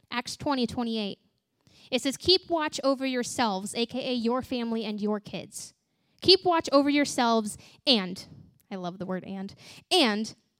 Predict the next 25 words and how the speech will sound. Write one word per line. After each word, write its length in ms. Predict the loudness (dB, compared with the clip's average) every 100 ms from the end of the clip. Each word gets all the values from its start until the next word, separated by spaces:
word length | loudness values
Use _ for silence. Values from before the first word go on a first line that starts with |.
| _
all 140 | 0 0
the 100 | 0
flock 360 | -2 -4 -2
of 120 | -4 -2
which 220 | -4 -6
the 80 | -2
Holy 300 | 0 0 -2
Spirit 500 | -6 -8 -8 -10 -14 _
has 240 | -14 -12 -8
made 200 | -8 -8
you 120 | -8
overseers. 800 | -10 -10 -14 -16 -18 -16 -16 -16 _ _ _ _ -20 -6
Be 220 | 2 4 4
shepherds 640 | 0 -2 -2 0 -2 -2
of 200 | -4 0
the 80 | 0
church 320 | 2 2 2
of 140 | 0 2
God, 320 | 0 2 4
which 220 | 2 0
he 240 | -4 -6 -8
bought 560 | -4 -4 -4 -6 -14 -18 _ _
with 160 | -10 -8
his 160 | -10 -12
blood." 360 | -12 -12 -14